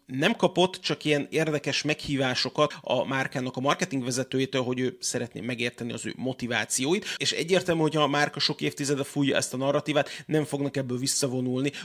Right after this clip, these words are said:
hogy ők már pedig ezerhétszázharmincöttől léteznek, és nem fognak mindent lemeszelni és átírni ezernyolcszáztizenötre, úgyhogy szerintem azért nem nagyon várható Blancpantól, hogy be fogják ismerni ezt a fajta marketing tévedést, de szerintem ez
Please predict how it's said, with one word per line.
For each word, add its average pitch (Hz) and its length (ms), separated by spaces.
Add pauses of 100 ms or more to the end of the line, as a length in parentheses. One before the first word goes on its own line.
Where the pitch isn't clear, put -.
hogy 135 120
ők 131 140
már 123 220
pedig 127 240
ezerhétszázharmincöttől 123 1120
léteznek, 139 360
és 127 80
nem 139 140
fognak 127 340
mindent 127 360
lemeszelni 135 440
és 123 260
átírni 117 420
ezernyolcszáztizenötre, 120 1200
úgyhogy 160 240
szerintem 165 400
azért 151 200
nem 151 80
nagyon 143 240
várható 135 360
Blancpantól, 131 600 (180)
hogy - 220 (180)
be 143 100
fogják 131 400
ismerni 135 560 (160)
ezt - 240
a 151 40
fajta - 460
marketing 139 600
tévedést, 170 680
de 135 200
szerintem 160 560
ez 123 240